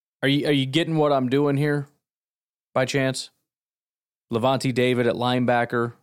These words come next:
Roquan Smith we could get at linebacker. If you wanna get a safety, Jesse Bates, Jordan Poyer, Jimmy Ward. The point is, a lot of these things, these players are not gonna be free agents at this time. They're going to get contracts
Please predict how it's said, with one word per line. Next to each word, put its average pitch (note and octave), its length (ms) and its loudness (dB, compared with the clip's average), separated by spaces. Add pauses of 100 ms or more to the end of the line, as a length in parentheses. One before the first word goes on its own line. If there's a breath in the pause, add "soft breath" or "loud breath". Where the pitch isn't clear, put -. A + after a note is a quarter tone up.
(380)
Roquan A#2+ 400 0
Smith B2 560 -2
we B2 100 -4
could A#2 160 -4
get A#2+ 140 2
at A#2 60 0
linebacker. A#2+ 640 0 (400)
If - 60 -10
you B2+ 80 0
wanna B2 160 2
get A2+ 100 0
a G#2 40 0
safety, C3 400 -2
Jesse A2+ 300 -2
Bates, G#2+ 320 -2
Jordan A2 300 -2
Poyer, A2 360 0
Jimmy G#2+ 260 -4
Ward. G2+ 400 -2 (720)
The C#3 80 -8
point F#3 300 0
is, C3+ 320 0 (420)
a C3+ 60 2
lot D#3+ 240 2
of D#3+ 60 2
these D#3 200 2
things, D3 300 0
these C#3 180 0
players D#3+ 380 0
are C3+ 60 0
not C3 280 0
gonna B2+ 120 -2
be A#2+ 120 0
free B2+ 240 0
agents A#2+ 320 0
at A2 140 0
this G#2+ 180 -2
time. G#2+ 380 -4 (300)
They're A#2+ 120 0
going A#2 220 0
to A2 60 -2
get G#2+ 180 -2
contracts B2+ 800 -2